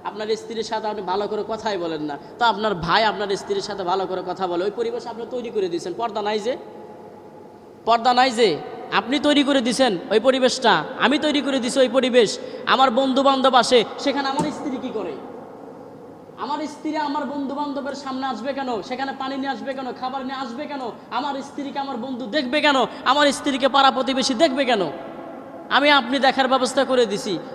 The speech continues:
তো আমার চাইতে চেহারা ভালো হলে যাবে না কি করবে? এ পালায়ে যেগুলো গেছে দেখবেন, সবগুলোর ভেতরে একটা না একটা দুর্বলতা আছে।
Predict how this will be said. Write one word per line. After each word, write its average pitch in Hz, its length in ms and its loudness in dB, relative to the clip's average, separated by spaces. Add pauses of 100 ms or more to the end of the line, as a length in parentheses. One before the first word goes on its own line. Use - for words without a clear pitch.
তো 254 60 -2
আমার 254 340 0
চাইতে 262 280 -4
চেহারা 240 280 -4
ভালো 240 200 -6
হলে 226 160 -8
যাবে 214 240 -6
না 214 80 -10
কি 220 160 -12
করবে? 147 200 -10 (420)
এ - 60 -14
পালায়ে 254 360 -4
যেগুলো 262 320 -6
গেছে 254 220 -8
দেখবেন, 233 400 -6 (220)
সবগুলোর 269 500 -4
ভেতরে 247 300 -4
একটা 269 220 -4
না 262 60 -4
একটা 247 160 -4
দুর্বলতা 226 480 0
আছে। 165 260 0